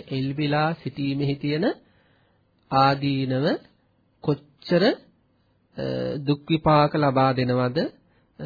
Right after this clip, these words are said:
විවිධ වශයෙන් කියලා. මේ වගේ සංකල්පයක් මේ පිරිවැජයට ආවට පස්සේ බුදුරජාණන් වහන්සේ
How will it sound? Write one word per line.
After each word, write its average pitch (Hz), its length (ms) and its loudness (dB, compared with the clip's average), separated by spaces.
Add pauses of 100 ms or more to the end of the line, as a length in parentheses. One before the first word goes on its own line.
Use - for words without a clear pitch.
(220)
විවිධ 135 320 -2
වශයෙන් 120 380 2
කියලා. - 340 -14 (1160)
මේ 180 360 6
වගේ 214 380 6
සංකල්පයක් 190 800 6
මේ 180 200 2
පිරිවැජයට 165 560 2
ආවට 160 340 4
පස්සේ 147 480 2
බුදුරජාණන් 143 680 0
වහන්සේ 131 540 -2